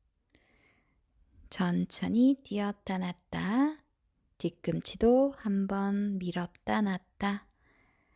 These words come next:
전반적인 다리 뒷근육을 풀어준다는 마음으로 스트레칭 해줍니다.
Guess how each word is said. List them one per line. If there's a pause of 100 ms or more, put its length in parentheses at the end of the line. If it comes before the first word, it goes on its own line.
(140)
전반적인
다리
뒷근육을
풀어준다는
마음으로
스트레칭
해줍니다.